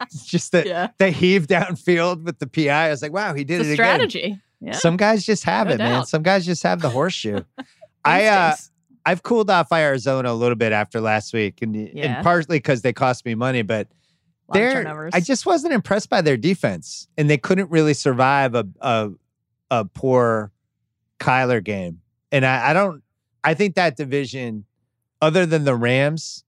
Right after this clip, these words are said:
Speaker 2: I don't know what to make of the other three teams. You could tell me San Francisco's gonna finish, like, six and ten, seven and nine. I wouldn't be, like, shocked 'cause they've had so many injuries already, and usually that gets worse.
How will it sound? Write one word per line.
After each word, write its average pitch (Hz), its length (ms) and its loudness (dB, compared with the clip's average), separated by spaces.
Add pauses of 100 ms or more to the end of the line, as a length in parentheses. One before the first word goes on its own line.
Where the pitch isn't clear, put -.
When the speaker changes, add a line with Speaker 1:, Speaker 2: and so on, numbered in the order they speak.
(260)
Speaker 2:
I 147 120 2
don't 185 120 0
know 147 100 2
what 135 180 2
to 135 100 -4
make 120 240 -2
of 113 60 -6
the 113 80 0
other 104 180 -2
three 110 240 -4
teams. 98 400 -8
You 156 120 2
could 208 160 0
tell 190 140 2
me 151 120 -2
San 131 220 -2
Francisco's 135 500 -4
gonna 123 220 -4
finish, 120 400 -2
like, 101 180 -6
six - 320 -4
and 120 140 -2
ten, 123 260 0
seven 113 260 -2
and 107 100 0
nine. 117 220 2
I 113 60 2
wouldn't 147 260 0
be, 131 100 0
like, 110 220 0
shocked - 540 -8 (340)
'cause 120 180 0
they've 135 160 2
had 139 180 2
so 139 160 -2
many 120 240 0
injuries 123 340 -2
already, 104 260 0
and 104 80 -4
usually 117 280 -4
that 110 160 0
gets 104 240 -6
worse. 110 440 -4